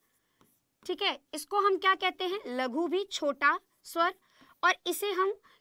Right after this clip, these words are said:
क्या कहते हैं, मूल। अब पता है आपको बच्चा, ये सबसे पहले आए थे, सबसे पहले अस्तित्व में ये आए थे। कौन कौन से जरा थे देखो, अ, ई,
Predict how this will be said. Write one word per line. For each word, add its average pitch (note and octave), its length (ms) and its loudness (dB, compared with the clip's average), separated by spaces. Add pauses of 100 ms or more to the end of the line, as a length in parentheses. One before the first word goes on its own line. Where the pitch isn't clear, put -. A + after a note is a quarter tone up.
(100)
क्या F4 160 8
कहते F4 280 -2
हैं, F4+ 160 -2 (100)
मूल। C4+ 340 -2 (1080)
अब G#4 100 6
पता G4 240 -2
है A#4+ 60 8
आपको G4+ 200 2
बच्चा, D#4 360 4 (280)
ये G4 240 6
सबसे G4+ 420 2
पहले D#4+ 340 6
आए A#3 200 4
थे, G#3+ 340 -8
सबसे F#4 360 2
पहले F#4+ 240 8
अस्तित्व F#4+ 440 4
में F#4 120 4
ये E4 160 2
आए A#3+ 200 8
थे। C4 160 -2
कौन E4+ 240 10
कौन F#4 220 8
से F4+ 140 -2
जरा E4 240 8
थे D#4+ 200 2
देखो, D4+ 360 2 (3500)
अ, E4+ 380 8 (840)
ई, E4+ 420 0